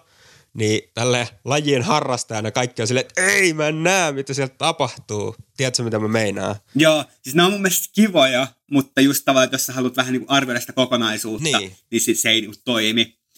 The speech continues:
Speaker 2: Ja just vaikka sillä pystytään vähän niinku piilottamaan vahingossa tai tahallaan, että jos jossain epäonnistuu joku
Speaker 1: Mm.
Speaker 2: juttu.
Speaker 1: Mut olisiko siinä niinku S M-kisoista? Tuleeks?
Speaker 2: Joo.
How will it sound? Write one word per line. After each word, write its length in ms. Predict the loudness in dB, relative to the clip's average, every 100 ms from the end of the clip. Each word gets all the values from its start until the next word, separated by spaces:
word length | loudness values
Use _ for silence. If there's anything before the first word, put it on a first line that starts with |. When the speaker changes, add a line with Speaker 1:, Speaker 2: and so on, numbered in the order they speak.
| _ 0
Speaker 2:
Ja 240 | 0 0 _ -18 -2
just 240 | 0 0 0
vaikka 400 | 0 0 -4 -4 _ -4
sillä 220 | 2 2
pystytään 500 | 0 -4 0 0 -2 -8 -2
vähän 160 | 2
niinku 260 | 2 2 0
piilottamaan 840 | 0 0 -4 -10 -8 -6 -6 -8 -10 _ _ _ _ _ _ _ _
vahingossa 420 | -2 2 2 2 0
tai 120 | 2
tahallaan, 460 | 2 0 0 0
että 120 | 0 -2
jos 140 | -4
jossain 320 | -6 -2 0
epäonnistuu 540 | 0 -4 -10 -12 -10 -6
joku 120 | -4
Speaker 1:
Mm. 60 | -4
Speaker 2:
juttu. 220 | -4 -10 _ _ -4
Speaker 1:
Mut 140 | 0
olisiko 340 | 2 2 0 2
siinä 260 | 2 4
niinku 260 | 2 0 0 0 0
S 120 | -2 -4
M-kisoista? 680 | -6 -2 0 0 0 -4 -6 -14 _ _ _
Tuleeks? 280 | -6 0 4
Speaker 2:
Joo. 160 | 2